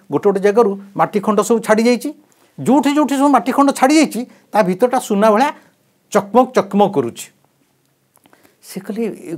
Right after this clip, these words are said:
କ'ଣ ସୁନା ଭଳିଆ ଚକଚକ କରୁଛି? ଯୋଉଠି ଯୋଉଠି ମାଟି ଛାଡ଼ିଛି, ଆଉ କ'ଣ ଅଛି ଦେଖିବା ପାଇଁ?" ସେ ଗୋଟେ ଛେଣିରେ ଟିକେ ଠୁକ୍ ଠୁକ୍ କଲେ। ଏକରେ ତ କ୍ରେନ୍ରେ ଟେକା ହେଇକି ଆସିଥିଲା,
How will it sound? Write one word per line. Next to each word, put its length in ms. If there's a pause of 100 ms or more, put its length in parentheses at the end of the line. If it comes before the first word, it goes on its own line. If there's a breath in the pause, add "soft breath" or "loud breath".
(120)
କ'ଣ 120
ସୁନା 320
ଭଳିଆ 160
ଚକଚକ 340
କରୁଛି? 320 (340 soft breath)
ଯୋଉଠି 200
ଯୋଉଠି 200
ମାଟି 220
ଛାଡ଼ିଛି, 340 (320 soft breath)
ଆଉ 120
କ'ଣ 260
ଅଛି 140
ଦେଖିବା 260
ପାଇଁ?" 220
ସେ 60
ଗୋଟେ 220
ଛେଣିରେ 360 (300 loud breath)
ଟିକେ 140
ଠୁକ୍ 280
ଠୁକ୍ 160
କଲେ। 220 (480)
ଏକରେ 320
ତ 80
କ୍ରେନ୍ରେ 400
ଟେକା 260
ହେଇକି 180
ଆସିଥିଲା, 340